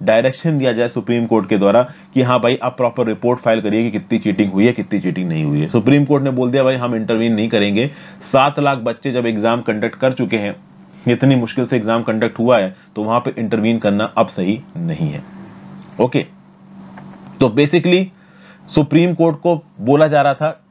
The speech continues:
इन पेटिशनर के द्वारा कि आप government को, national testing agency को और medical commissions को ये protocols भी मतलब instruct करिए और ये बोलिए इन organizations को कि भाई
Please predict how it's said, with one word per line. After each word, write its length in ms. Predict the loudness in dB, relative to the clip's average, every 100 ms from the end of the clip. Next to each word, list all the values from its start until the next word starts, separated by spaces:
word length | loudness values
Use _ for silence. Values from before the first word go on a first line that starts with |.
| -6
इन 120 | -2
पेटिशनर 480 | 0 0 0 -2 -2
के 140 | 0
द्वारा 200 | 2 2
कि 120 | 4 0
आप 140 | 0
government 380 | 0 0 0 -2
को, 120 | -2
national 320 | -2 -2 -2
testing 340 | -2 -2 0 2
agency 380 | 2 0 0
को 160 | 2 2
और 60 | 2
medical 340 | 2 2 -2
commissions 400 | 0 -2 -2 -4
को 140 | 0
ये 400 | 0 4 4 4 -4 -18 _ _ _ -20 -20 -20 -20 -4
protocols 560 | 0 2 0 0 0 0
भी 200 | 2 2 0 _ _ _ _ _
मतलब 320 | 0 0 0 -4
instruct 300 | -4 -4 -4
करिए 200 | 0 0
और 160 | 2 4
ये 140 | 2
बोलिए 400 | 2 0 2 2 0 -8 _ -4
इन 160 | -4 -2 2
organizations 800 | 2 2 -2 -2 -2 -2 -2 -2
को 140 | -2
कि 120 | 0 0
भाई 300 | 2 2